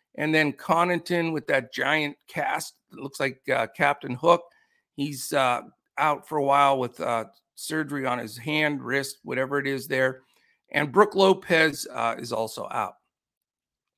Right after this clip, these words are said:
So, uh, as we look at this game, couple of things that really stand out.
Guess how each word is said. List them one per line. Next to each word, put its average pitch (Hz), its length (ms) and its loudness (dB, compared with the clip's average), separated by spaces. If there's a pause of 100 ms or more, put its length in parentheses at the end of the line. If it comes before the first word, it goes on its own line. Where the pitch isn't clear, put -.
(180)
So, 185 500 4 (680)
uh, 160 300 8
as 190 240 6
we 214 80 -4
look 208 180 0
at 208 80 -10
this 185 180 -2
game, 185 360 0
couple 196 360 -2
of 151 120 -4
things 175 480 -2
that 143 180 -8
really 151 300 -4
stand 147 480 -2
out. 120 260 -2